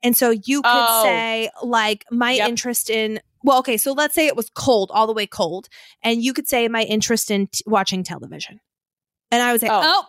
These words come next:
Speaker 1: she's not interested really in watching television these days," or maybe it's slightly
Speaker 2: Yeah.
Speaker 1: above cold
Speaker 2: Okay.
Speaker 1: because she
Speaker 2: Yep,
Speaker 1: likes
Speaker 2: yep,
Speaker 1: to
Speaker 2: yep.
Speaker 1: read more. So then I
Speaker 2: Yes.
Speaker 1: would, when it's my turn, or, like, it'd be my turn, and it would be like, "This is Ashley's clue."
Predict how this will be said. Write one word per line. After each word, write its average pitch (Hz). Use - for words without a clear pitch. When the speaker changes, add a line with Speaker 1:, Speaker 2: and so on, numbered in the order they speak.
Speaker 1:
she's 302
not 285
interested 294
really 262
in 247
watching 240
television 226
these 220
days," 220
or 208
maybe 247
it's 240
slightly 254
Speaker 2:
Yeah. 233
Speaker 1:
above 220
cold 208
Speaker 2:
Okay. 208
Speaker 1:
because 214
she 214
Speaker 2:
Yep, 208
Speaker 1:
likes 208
Speaker 2:
yep, 190
Speaker 1:
to 214
Speaker 2:
yep. 185
Speaker 1:
read 175
more. 131
So 254
then 254
I 277
Speaker 2:
Yes. 330
Speaker 1:
would, 320
when 254
it's 247
my 247
turn, 359
or, 233
like, 214
it'd 220
be 233
my 226
turn, 208
and 208
it -
would 202
be 202
like, 190
"This 208
is 226
Ashley's 190
clue." 220